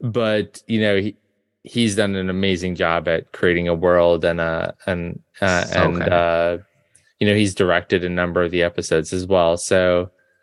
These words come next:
Speaker 2: It's so well fleshed
Speaker 1: it's,
Speaker 2: out, like,
Speaker 1: it is,
Speaker 2: and
Speaker 1: it is. It's just, I think,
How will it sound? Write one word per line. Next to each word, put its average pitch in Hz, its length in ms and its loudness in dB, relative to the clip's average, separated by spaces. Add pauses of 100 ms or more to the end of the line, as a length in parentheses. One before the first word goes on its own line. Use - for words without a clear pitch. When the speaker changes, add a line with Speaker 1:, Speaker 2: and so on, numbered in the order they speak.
(120)
Speaker 2:
It's 127 140 -2
so 170 280 2
well 139 200 4
fleshed - 400 -2
Speaker 1:
it's, 101 80 4
Speaker 2:
out, 87 280 2
like, 95 280 2
Speaker 1:
it 147 100 0
is, 147 200 0
Speaker 2:
and 101 320 0
Speaker 1:
it 123 80 0
is. 95 460 -2
It's 123 160 -2
just, 147 220 -2
I 123 160 0
think, 123 320 -2